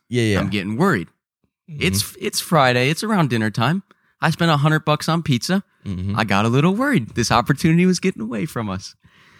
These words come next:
Speaker 2: So what do I do? I pull out my inner Carver. That's a
Speaker 1: The
Speaker 2: Silicon
Speaker 1: inner
Speaker 2: Valley
Speaker 1: Carver,
Speaker 2: reference.
Speaker 1: baby.
Speaker 2: Can we get the clip?
Speaker 1: Yes, sir.
Speaker 2: I pull out my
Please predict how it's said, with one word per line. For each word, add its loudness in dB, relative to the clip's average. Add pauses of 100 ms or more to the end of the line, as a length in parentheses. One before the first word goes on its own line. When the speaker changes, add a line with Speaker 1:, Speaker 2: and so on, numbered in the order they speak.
(260)
Speaker 2:
So -6
what 0
do 2
I 0
do? -2 (640)
I 0
pull -2
out -2
my -2
inner 0
Carver. -4
That's 0
a 2
Speaker 1:
The 2
Speaker 2:
Silicon 2
Speaker 1:
inner 2
Speaker 2:
Valley 6
Speaker 1:
Carver, 6
Speaker 2:
reference. 2
Speaker 1:
baby. -8
Speaker 2:
Can 2
we 4
get -2
the 2
clip? 2 (160)
Speaker 1:
Yes, -8
sir. -16 (640)
Speaker 2:
I 2
pull 0
out 2
my 0